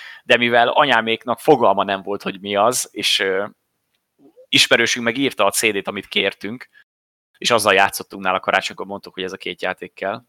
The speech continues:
Jó, hát ugye a, ezt már többször mondtuk, hogy annak idején azt hittük a, az írott C D-re, hogy az eredeti, és csak valamiért nem működik a multiplayer, vagy azt tudtuk, mi az a multiplayer, tehát hogy csak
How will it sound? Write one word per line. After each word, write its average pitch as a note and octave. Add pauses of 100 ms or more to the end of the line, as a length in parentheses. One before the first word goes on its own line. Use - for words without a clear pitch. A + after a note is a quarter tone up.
(140)
Jó, G#2
hát G2
ugye F#2
a, F#2+
ezt -
már F#2+
többször G2+
mondtuk, F#2+
hogy G2+
annak F#2+
idején G2
azt -
hittük -
a, G2+
az G#2
írott G2
C -
D-re, F#2+
hogy F#2+
az G2
eredeti, G2 (460)
és - (200)
csak -
valamiért F#2+
nem F#2+
működik F#2+
a F#2
multiplayer, G2
vagy F#2+
azt -
tudtuk, -
mi G#2
az F#2+
a F#2+
multiplayer, F#2+
tehát -
hogy -
csak -